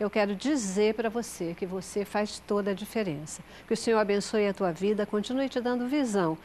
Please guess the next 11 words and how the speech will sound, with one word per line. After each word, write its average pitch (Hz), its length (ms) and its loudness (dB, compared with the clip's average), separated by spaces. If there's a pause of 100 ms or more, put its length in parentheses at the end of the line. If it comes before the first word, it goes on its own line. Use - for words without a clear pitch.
(200)
de 202 120 0
contribuir 240 800 4
pra 208 200 2
um 226 80 2
projeto 214 640 2
missionário 196 640 2
como 233 300 2
é 185 140 4
a 170 40 0
Boas 170 320 -2
Novas. 151 480 -4